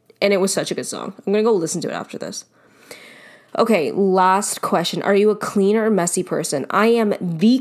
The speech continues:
cleanest person you can think of. If I see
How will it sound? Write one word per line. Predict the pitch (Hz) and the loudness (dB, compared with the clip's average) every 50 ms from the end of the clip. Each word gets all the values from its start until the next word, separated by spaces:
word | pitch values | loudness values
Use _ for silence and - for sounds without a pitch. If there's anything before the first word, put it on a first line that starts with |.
| 262 | 0
cleanest | - - - - 220 226 247 262 262 277 285 285 285 - - | -4 -8 -4 0 2 2 4 4 4 2 2 0 -2 -6 -8
person | - - 214 208 220 214 - 254 254 247 | -2 0 0 0 0 0 -2 -2 0 0
you | 220 202 | 0 0
can | 202 202 175 | 0 0 0
think | - 180 180 180 | 0 0 0 2
of. | 214 214 226 226 214 - | 2 2 2 0 0 -2
If | 196 190 | -4 -2
I | - 202 | -2 -2
see | 196 - - 220 208 202 - - | -2 0 2 2 2 2 0 -4